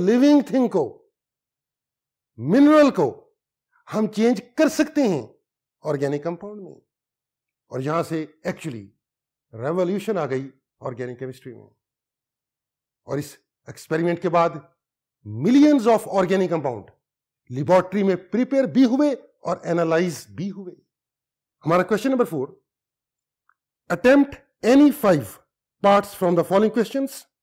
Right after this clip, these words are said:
हमारा पहला शॉर्ट क्वेश्चन, write down the name of two acids present in the acid rain। सल्फ्यूरिक एसिड और नाइट्रिक एसिड,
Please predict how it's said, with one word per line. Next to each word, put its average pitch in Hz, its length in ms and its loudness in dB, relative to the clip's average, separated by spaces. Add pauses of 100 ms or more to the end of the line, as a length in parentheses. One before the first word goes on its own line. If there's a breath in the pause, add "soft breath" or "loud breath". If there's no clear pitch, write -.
(640)
हमारा 139 160 -4
पहला 202 280 0 (100)
शॉर्ट 160 100 -4
क्वेश्चन, 160 340 -10 (1300)
write 202 320 4
down 285 220 6
the 240 100 8
name 262 240 4 (320)
of 214 280 0
two 311 220 8
acids 208 380 2 (540)
present 202 440 2
in 165 220 0
the 151 120 0 (200)
acid 165 360 -8
rain। 127 240 -10 (1040)
सल्फ्यूरिक 247 400 -4
एसिड 269 340 -4 (720)
और 156 180 -6
नाइट्रिक 156 440 -8
एसिड, - 400 -20